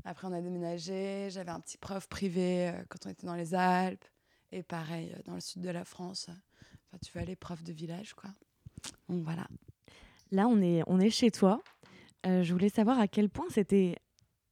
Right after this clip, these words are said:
Speaker 2: ton environnement, enfin, t-, ton chez-toi était important dans ta création ou pas ? Est-ce que c'est chez toi que tu,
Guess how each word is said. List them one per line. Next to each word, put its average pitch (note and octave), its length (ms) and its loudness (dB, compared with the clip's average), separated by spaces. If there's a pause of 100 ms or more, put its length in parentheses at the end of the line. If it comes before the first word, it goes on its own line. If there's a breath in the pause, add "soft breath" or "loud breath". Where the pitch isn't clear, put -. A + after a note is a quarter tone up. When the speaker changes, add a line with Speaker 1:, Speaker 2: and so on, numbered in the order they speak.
(140)
Speaker 2:
ton G3+ 220 4
environnement, G#3+ 560 4
enfin, F#3+ 400 -2
t-, - 140 -20
ton G#3 120 -2
chez-toi A3 400 2
était G3+ 180 -4
important G3+ 380 -2
dans A3+ 80 4
ta F#3+ 160 -2
création G#3 460 -4
ou G#3 100 2
pas ? E3 240 -6
Est-ce E3 120 -10
que G3 100 -4
c'est F#3+ 140 -6
chez F#3+ 140 -6
toi G3+ 200 -4
que - 120 -16
tu, E3+ 380 -8